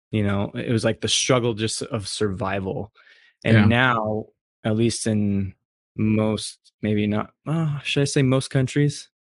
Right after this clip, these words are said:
Speaker 1: There's a lot of first world countries today, second world even countries, who aren't having to worry about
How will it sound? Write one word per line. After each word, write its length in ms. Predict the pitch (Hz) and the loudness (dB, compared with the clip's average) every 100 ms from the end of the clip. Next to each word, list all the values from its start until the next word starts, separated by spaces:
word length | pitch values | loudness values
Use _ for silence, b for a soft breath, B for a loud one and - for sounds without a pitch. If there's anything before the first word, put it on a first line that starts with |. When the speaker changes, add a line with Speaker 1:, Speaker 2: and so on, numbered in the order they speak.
| _ | _
Speaker 1:
There's 120 | 127 123 | 0 2
a 60 | |
lot 260 | 120 131 151 | 4 4 2
of 80 | 147 | 2
first 320 | 135 120 - | -2 -2 -4
world 160 | 110 | -4
countries 500 | - 113 107 104 98 - | -2 -2 0 -2 -2 -4
today, 640 | 98 98 95 95 95 - _ _ | -2 0 0 -2 -4 -8 _ _
second 340 | - 127 117 113 | -6 -4 -2 -2
world 180 | 101 101 | -2 -2
even 260 | 98 101 | -2 -4
countries, 640 | 95 98 - 98 95 98 - _ _ _ _ _ _ | -4 -4 -2 -2 -2 -4 -10 _ _ _ _ _ _
who 580 | - 127 117 113 107 - _ 117 | 2 6 6 6 4 0 _ -2
aren't 300 | 117 135 - 120 | 0 0 -4 -6
having 640 | 110 120 117 113 110 107 | 0 0 2 0 0 -2
to 240 | - 123 101 | -2 0 0
worry 460 | 95 113 113 107 | 2 4 4 2
about 500 | 98 101 101 104 - | 0 -2 -2 -4 -8